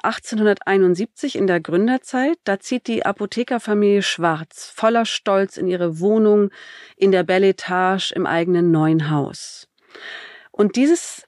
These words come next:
Haus wird zum Schauplatz deutscher Geschichte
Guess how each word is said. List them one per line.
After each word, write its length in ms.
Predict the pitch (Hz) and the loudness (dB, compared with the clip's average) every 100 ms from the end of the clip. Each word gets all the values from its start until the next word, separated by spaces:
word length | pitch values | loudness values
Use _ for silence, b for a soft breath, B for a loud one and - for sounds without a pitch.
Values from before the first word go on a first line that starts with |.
| - | -8
Haus 600 | - 214 294 349 - 220 | 0 2 2 -2 -8 -2
wird 180 | 254 - | -2 -2
zum 220 | 277 254 | -4 -2
Schauplatz 920 | - 233 262 - 240 240 - - - | 0 0 0 -2 -2 -2 -4 -16 -6
deutscher 360 | 233 233 - 226 | 0 0 -2 -6
Geschichte 880 | 226 - 254 - - 247 240 247 | -4 -2 -2 -4 -6 0 2 2